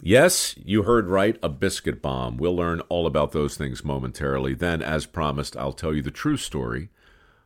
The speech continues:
of the real ghost I encountered at Georgia Farm way back in nineteen ninety-one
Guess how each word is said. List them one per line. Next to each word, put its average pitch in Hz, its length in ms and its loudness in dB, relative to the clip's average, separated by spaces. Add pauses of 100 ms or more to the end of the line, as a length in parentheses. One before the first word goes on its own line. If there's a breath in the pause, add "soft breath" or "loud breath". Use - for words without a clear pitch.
(100)
of 95 140 -2
the 101 100 2
real 135 240 4
ghost - 500 -4 (200)
I 67 120 -2
encountered 67 460 -4
at 78 120 -6
Georgia 67 320 -4
Farm 73 400 -4
way 62 180 -2
back 65 320 -4
in 69 60 -4
nineteen 65 340 -6
ninety-one 69 720 0